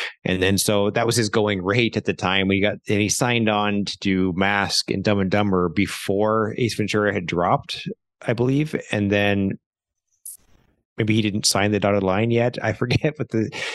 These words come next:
anyway, Ace Ventura drops. It's the biggest movie of the year. And it's like, "Who the hell is this guy?"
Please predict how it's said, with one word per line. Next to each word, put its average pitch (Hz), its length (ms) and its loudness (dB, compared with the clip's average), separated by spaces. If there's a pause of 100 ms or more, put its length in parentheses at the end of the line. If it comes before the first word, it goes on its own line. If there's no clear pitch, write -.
(140)
anyway, 160 240 0 (340)
Ace 156 160 -2
Ventura 151 340 0
drops. 120 400 -2
It's 113 140 -2
the 117 80 0
biggest 110 260 2
movie 110 520 0 (840)
of 98 460 -6
the 101 120 -2
year. 123 440 0
And 104 320 0
it's 101 180 2
like, 104 140 -2
"Who - 100 -4
the 135 100 2
hell 120 160 2
is 120 120 0
this 139 160 0
guy?" 127 480 2